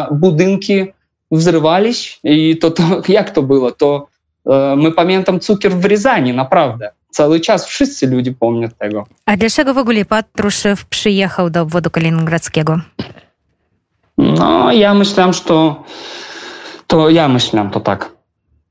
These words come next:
Speaker 1: Ja myślałem, że on przyjechał do gubernatora, m, plus do F S B na rozmowy. E, gubernator jest, im wszystko w porządku, on z nimi bardzo kontaktuje.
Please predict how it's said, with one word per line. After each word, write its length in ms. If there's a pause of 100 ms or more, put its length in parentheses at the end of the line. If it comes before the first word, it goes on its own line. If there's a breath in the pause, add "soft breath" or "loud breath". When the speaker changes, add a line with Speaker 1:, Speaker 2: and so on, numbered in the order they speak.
(180)
Speaker 1:
Ja 200
myślałem, 340
że 180
on 240
przyjechał 680
do 640
gubernatora, 880 (600)
m, 200 (800)
plus 260
do 100
F 140
S 240
B 340 (220)
na 120
rozmowy. 680 (440 loud breath)
E, 240
gubernator 640
jest, 340
im 120
wszystko 340
w 80
porządku, 720
on 140
z 120
nimi 180
bardzo 320
kontaktuje. 680